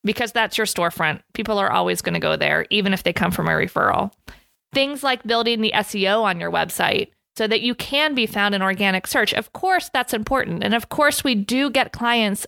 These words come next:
from that, that traffic source. So we do want to spend some time there.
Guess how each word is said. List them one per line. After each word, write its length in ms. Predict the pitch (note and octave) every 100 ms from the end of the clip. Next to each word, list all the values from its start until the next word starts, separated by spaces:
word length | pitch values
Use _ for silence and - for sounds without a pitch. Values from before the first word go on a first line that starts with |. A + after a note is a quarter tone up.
| -
from 420 | - A3 A3 A3+ -
that, 600 | F#3 F#3+ G#3 G3+ - - - - - _ -
that 280 | G3 F#3+ - _ _
traffic 340 | - B3 A#3 A3
source. 420 | F3+ D#3+ - - - _ _ _ _ _ _ -
So 100 | A#3
we 100 | A3+
do 180 | A3+ C4+
want 160 | B3+
to 60 | A3+
spend 260 | - A3 -
some 100 | G#3
time 280 | G#3+ G#3+
there. 320 | F#3 D#3 -